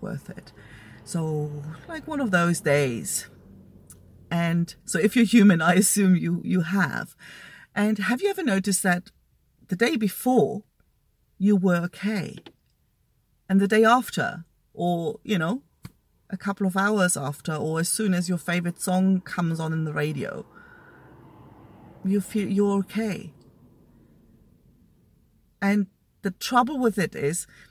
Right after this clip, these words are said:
the trouble isn't that, that you have a day like that and that you feel like that, because I think we all do. I really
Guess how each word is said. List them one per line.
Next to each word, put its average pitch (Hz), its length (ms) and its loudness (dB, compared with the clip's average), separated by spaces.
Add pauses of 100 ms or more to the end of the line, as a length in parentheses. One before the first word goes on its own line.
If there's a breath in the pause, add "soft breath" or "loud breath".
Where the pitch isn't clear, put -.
(200 loud breath)
the 208 180 2
trouble 294 280 -4
isn't 269 340 0
that, 190 320 -2
that 185 220 -2
you 185 140 -4
have 202 280 -2
a 240 40 0
day 170 180 -2
like 147 180 -2
that 139 180 -6
and 160 100 -4
that 156 140 -8
you 160 80 -6
feel 196 300 0
like 165 200 0
that, - 240 -8
because 175 260 -6
I 185 60 -4
think 254 240 -4
we 156 80 -2
all 165 160 2
do. - 280 -6 (480 loud breath)
I 165 80 0
really 165 340 0